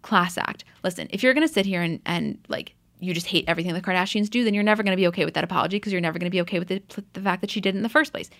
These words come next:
It wasn't right that she did it in the first place, but you know what? She had the chance to right her wrongs, and she did in a very eloquent statement, and you know what? That's exactly what she should have done. I, quite frankly,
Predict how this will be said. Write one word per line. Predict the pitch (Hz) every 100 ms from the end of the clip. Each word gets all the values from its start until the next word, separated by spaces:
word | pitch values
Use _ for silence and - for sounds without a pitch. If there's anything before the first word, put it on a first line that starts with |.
| _
It | 220
wasn't | 202 240 226
right | 196 196
that | -
she |
did | 196 208
it |
in | 196
the |
first | 226 302
place, | - -
but | 165
you | 175
know | 160
what? | 247 285 - -
She | 190
had |
the | 175
chance | 196 185 -
to | 196
right | 165 151
her | 247
wrongs, | 202 160 196
and | - 180 180
she | 175
did | 160
in | - 170
a |
very | 165 151 190 -
eloquent | 175 175 190 170 - -
statement, | - 165 - 214
and | 185
you |
know | 185
what? | 202 220 - -
That's | 185
exactly | 175 175 170 175 170
what | -
she | 165
should | - -
have | -
done. | 82 - - -
I, | 214
quite | - - 285 302
frankly, | - 285 269 277